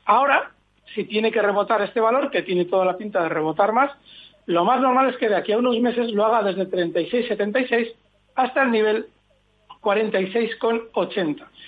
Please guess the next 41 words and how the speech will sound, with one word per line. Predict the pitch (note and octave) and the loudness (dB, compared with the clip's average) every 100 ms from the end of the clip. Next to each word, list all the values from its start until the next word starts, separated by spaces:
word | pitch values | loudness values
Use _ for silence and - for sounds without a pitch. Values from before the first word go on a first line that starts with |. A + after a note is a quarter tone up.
| - _ - | -20 _ -2
que | G3 | 0
ha | G#3 | 0
sido | A#3+ G3 G3 | -2 -2 -2
el | F3 F3+ | -2 0
último | G#3+ A#3 B3+ | 0 0 0
nivel | C4+ B3+ A#3+ - - _ - | 2 0 -2 -6 -18 _ -6
que | C4 | -2
rompía | B3+ A3+ F#3+ A3 G#3+ | 0 -2 -2 0 2
la | G#3 F#3+ | 2 2
baja | G#3 G#3+ | 0 -2
en | F#3+ | -4
el | F3 | -2
coronavirus | G3+ A#3+ A#3+ A#3 B3 B3+ _ _ _ | -2 0 0 0 -2 -6 _ _ _
y | D4 C4 C4 | -4 -2 0
por | F#4 | 2
encima | F4+ C4 - D4+ B3+ | 2 0 0 0 2
del | A3+ D#4 C#4 | 2 0 -2
cual | - C4 A#3+ A#3+ - _ _ _ _ | -2 0 2 0 -6 _ _ _ _
hay | - C4+ C#4 C#4 | 2 2 0 -2
muchísima | A#3 A3+ A#3+ C4 C4 - D4+ D#4 D4 D4 | -2 0 2 2 0 -2 -2 0 2 4
gente | D#4 C#4+ - F3 G3 | 2 0 -2 -2 0
enganchada | C4 D4+ C#4+ D4 C4+ C#4+ D4 - | 2 2 2 2 4 4 0 -2
desde | B3 C4+ C#4+ | -2 -2 0
el | B3+ | 0
año | A#3+ B3+ B3 | 2 0 0
dos | F#3+ F3 | -2 -2
mil | F#3+ F#3+ D#3+ | 0 0 2
diez. | D3 - _ - - _ _ _ _ | 0 -2 _ -20 -20 _ _ _ _
Todo | D#4 E4+ E4 | 0 2 2
eso | C4 C#4+ | 2 0
que | B3 | 0
acabo | B3 B3 | 2 2
de | A#3 | 2
marcar | G#3+ G#3 G#3+ | 2 0 0
en | G3 | 2
el | F3+ F3 | 2 2
gráfico | G3 G3 F#3 F3 | 0 -2 -2 -2
con | F3+ | 0
un | G#3+ F3+ | 0 0
gran | F#3+ F#3 | 2 2
rectángulo, | E3 E3 D#3+ G#3+ B3 B3 D4+ G4 | 0 -2 -2 -2 0 0 0 -2